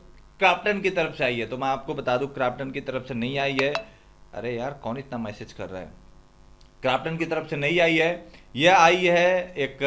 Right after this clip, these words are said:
कंपनी है जो सबको स्पॉन्सर करती है, तो वह भेज रही है। जिस तरह से जो गेम स्पेस भेज रहा था ना सभी को नोटिफिकेशन, उसी तरह से यह लोग भी भेज रहे हैं, क्योंकि पता है बीजीएमआई आ रहा है। तो दोस्तों, इस न्यूज़ को आप दिल पे मत लेना, ठीक है, क्योंकि कोई कंपनी भेज रही ना कि ऑफिशियल क्राफ्टन की तरफ से आया है।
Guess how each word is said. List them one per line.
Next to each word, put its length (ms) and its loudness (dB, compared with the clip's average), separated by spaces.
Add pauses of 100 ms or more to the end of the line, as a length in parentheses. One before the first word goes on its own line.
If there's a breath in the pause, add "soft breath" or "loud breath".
(800)
कंपनी 360 -4
है 60 -2
जो 180 -6
सबको 300 -6
स्पॉन्सर 460 -4
करती 380 -2
है, 140 0
तो 160 -4
वह 200 0
भेज 300 -2
रही 180 -2
है। 60 -8
जिस 160 -10
तरह 180 -2
से 340 -4 (120 loud breath)
जो 260 0
गेम 340 0
स्पेस 380 0
भेज 200 0
रहा 180 4
था 100 -2
ना 100 0
सभी 240 -2
को 80 -2
नोटिफिकेशन, 680 -2
उसी 220 -8
तरह 200 -2
से 120 -8
यह 120 0
लोग 180 -2
भी 80 -6
भेज 240 -2
रहे 80 -2
हैं, 80 -4
क्योंकि 220 -6
पता 260 -2
है 200 0 (280 loud breath)
बीजीएमआई 540 0
आ 200 2
रहा 120 2
है। 180 -8 (240)
तो 80 -2
दोस्तों, 280 2
इस 180 -2
न्यूज़ 240 -4
को 80 0
आप 320 6
दिल 260 0
पे 120 -4
मत 220 -2
लेना, 220 0
ठीक 180 -4
है, 60 -2
क्योंकि 300 -6
कोई 200 -2
कंपनी 440 -2
भेज 220 -2
रही 120 -6
ना 180 -4
कि 140 -10
ऑफिशियल 580 -8
क्राफ्टन 440 -4
की 100 -8
तरफ 260 -4
से 60 -2
आया 220 0
है। 200 -4